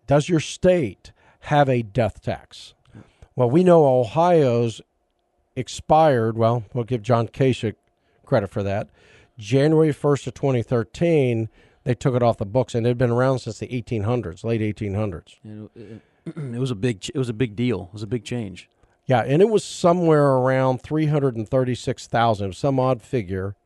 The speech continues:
Speaker 1: you know, they exempted that first portion. And then beyond that,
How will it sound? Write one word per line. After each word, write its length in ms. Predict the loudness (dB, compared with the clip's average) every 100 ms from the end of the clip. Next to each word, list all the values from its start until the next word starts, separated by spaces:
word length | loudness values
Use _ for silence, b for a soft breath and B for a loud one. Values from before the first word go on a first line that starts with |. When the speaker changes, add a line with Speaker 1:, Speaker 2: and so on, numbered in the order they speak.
| _ _ -4
Speaker 1:
you 140 | -2
know, 140 | 0 0
they 160 | -2
exempted 560 | -4 -4 0 0 0 -2
that 160 | -2
first 320 | -2 -4 -4 -4
portion. 460 | -4 -4 -8 -12 b b b -4
And 140 | 0
then 120 | 0
beyond 420 | 2 4 4 2 2
that, 540 | 0 0 -6 -14